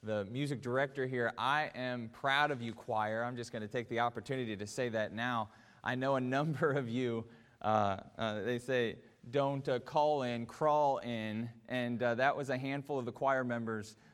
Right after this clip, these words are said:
uh, this morning. And I don't say that to make anyone feel bad or, or be extra impressed with the choir's dedication. Uh,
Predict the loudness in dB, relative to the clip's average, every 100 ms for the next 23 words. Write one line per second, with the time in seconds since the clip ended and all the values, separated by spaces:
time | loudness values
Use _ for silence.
0 | -6 -4 -2 -4 -6 -8 -6 -4 -4 -4
1 | 2 2 2 0 0 2 2 0 -2 -2
2 | -2 -2 -4 -4 -4 -2 0 0 2 0
3 | 0 -2 -2 -2 -2 -4 -4 -6 -8 -8
4 | -10 -2 -2 -2 -4 -8 -8 -8 -2 0
5 | 0 -4 -2 0 0 -4 -6 -4 -4 -4
6 | -4 -4 -8 -16 -20 -18 0 4 4 2